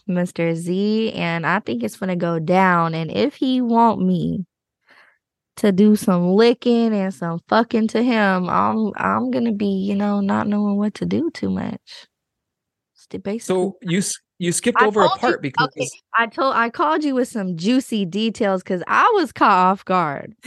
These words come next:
Speaker 2: Yes.
Speaker 1: Okay, I was caught off guard. So just keep in mind that before this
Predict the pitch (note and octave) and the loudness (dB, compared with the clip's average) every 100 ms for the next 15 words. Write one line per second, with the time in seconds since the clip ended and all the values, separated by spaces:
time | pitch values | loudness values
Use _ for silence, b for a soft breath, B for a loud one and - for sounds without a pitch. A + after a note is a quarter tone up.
0 | A#3+ F3 E3+ A3+ D#4+ E3+ - - A#3 - | -16 -6 2 4 2 -2 -8 -8 -4 0
1 | C4+ A3+ C4+ B4 G4+ - - E4 D#4 - | 2 2 2 0 -2 -4 -4 -2 0 -2
2 | G#3+ G#3+ A#3 - F#3+ F3 A#3+ F4 G#3 F#3 | -4 -4 -6 -10 -10 -2 2 4 4 2
3 | - A3 G#3+ B B B _ C#4 - F4 | 2 2 2 B B B _ -8 -2 0
4 | E4 B3+ A3+ - D4+ A#3 A3 A3 - F3+ | 0 0 0 0 0 0 2 2 0 0
5 | G3+ - - C#4 C4 C#4 C#4 | 0 0 2 2 2 -2 -2